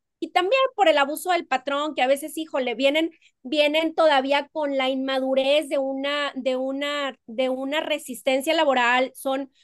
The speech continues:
son nuevos en esto. Creo que ahí va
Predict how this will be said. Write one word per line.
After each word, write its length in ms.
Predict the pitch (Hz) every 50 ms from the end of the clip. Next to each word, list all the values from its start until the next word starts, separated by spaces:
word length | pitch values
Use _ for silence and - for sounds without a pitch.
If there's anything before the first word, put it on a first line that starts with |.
| _ _ _ _ -
son 400 | - - - 285 277 285 285 - -
nuevos 600 | - 277 302 302 302 302 311 320 320 359 392 -
en 160 | 359 311 294
esto. 640 | 269 262 254 262 262 - - - 254 247 254 262 _ _ _ _ _ _ _ _ _
Creo 280 | - 349 339 359 403 466 554 - -
que 120 | 440 427
ahí 400 | 370 339 302 320 330 349 330 415 359
va 140 | 349 339